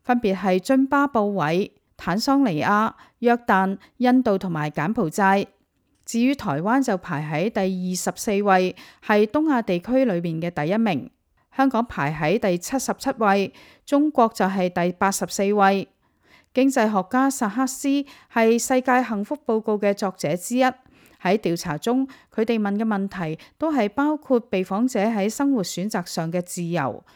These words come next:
感覺社會上嘅貪污程度等等。薩克斯話，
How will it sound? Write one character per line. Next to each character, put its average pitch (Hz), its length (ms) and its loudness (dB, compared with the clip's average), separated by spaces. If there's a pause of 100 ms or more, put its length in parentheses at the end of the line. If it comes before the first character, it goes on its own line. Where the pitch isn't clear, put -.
(240)
感 208 240 -2
覺 214 140 -2
社 185 260 -2
會 202 120 -2
上 170 280 -6
嘅 180 220 -2
貪 262 280 -4
污 262 120 0
程 151 240 -6
度 156 180 -6
等 156 220 -8
等。 202 320 -2 (480)
薩 254 180 0
克 269 140 0
斯 285 240 -4
話， 214 320 0